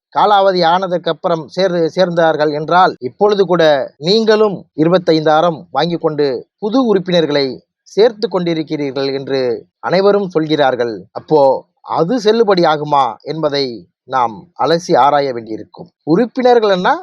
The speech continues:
எல்லாரும் உறுப்பினர்கள் தான், ஆனால் உறுப்பினர்கள் எந்த விதத்திலும் பாதிக்கப்பட்டு விடக்கூடாது. அது நீங்கள் சேர்த்தாலும் சரி, தலைவர் சேர்த்தாலும் சரி,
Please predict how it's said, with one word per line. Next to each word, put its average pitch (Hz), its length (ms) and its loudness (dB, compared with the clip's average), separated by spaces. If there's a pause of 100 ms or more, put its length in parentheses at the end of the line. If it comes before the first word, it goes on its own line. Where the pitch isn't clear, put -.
(120)
எல்லாரும் 196 640 2
உறுப்பினர்கள் 151 500 -4
தான், 120 260 -2
ஆனால் 135 260 -2
உறுப்பினர்கள் 190 640 0
எந்த 147 280 -2
விதத்திலும் 208 520 -4
பாதிக்கப்பட்டு 147 600 -4
விடக்கூடாது. 113 580 -4 (180)
அது 113 220 -4 (320)
நீங்கள் 180 380 0
சேர்த்தாலும் 175 540 0
சரி, 196 300 -2
தலைவர் 190 380 0
சேர்த்தாலும் 180 520 0
சரி, 196 240 -2